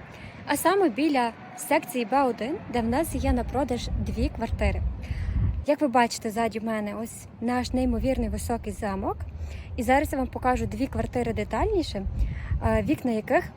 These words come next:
також виходять, е, саме на високий замок. А в однієї квартири не просто вікна, а величезна тераса на сорок вісім метрів квадратних. Отже, йдемо дивитися. Отже, ми вийшли на п'ятий поверх нашої секції, де в нас знаходиться квартира.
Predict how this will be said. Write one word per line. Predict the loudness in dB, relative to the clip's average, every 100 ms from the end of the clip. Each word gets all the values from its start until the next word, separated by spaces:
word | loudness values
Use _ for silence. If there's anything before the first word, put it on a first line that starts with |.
| -2
також | 0 2 0 -4
виходять, | -4 0 2 0 -2 -6
е, | -4 -4 -2
саме | 2 4
на | 2
високий | 0 -2 0 4
замок. | 4 4 0 -4 -6 -4 -2 2
А | 2
в |
однієї | 2 4 4
квартири | 4 0 2 4 4
не | 2
просто | 4 2 2 -2 -4
вікна, | -2 2 2 2 -2 -2 0
а | 2
величезна | 2 2 2 2 2 -4 -6 -4 -2 0
тераса | 2 2 2 2 0
на | 0
сорок | 0 2 4 4 0 -2 -4
вісім | -4 -4 -2 -2
метрів | -2 -4 -6 -4
квадратних. | -6 -6 -8 -10 -10 -10 -8 -6
Отже, | -2
йдемо | 2 2
дивитися. | 0 -4 -6 -12 -12 -14 -20 _
Отже, | -8 -2
ми | -2 0
вийшли | -2 -4 -6
на | -6 -6
п'ятий | -6 -8 -10
поверх | -10 -10 -8 -10
нашої | -12 -10 -10
секції, | -10 -14 -16 -12 -8 -4 -4
де | -4
в | -6
нас | -6
знаходиться | -8 -8 -8 -10 -16
квартира. | -12 -14 -12 -10 -8 -8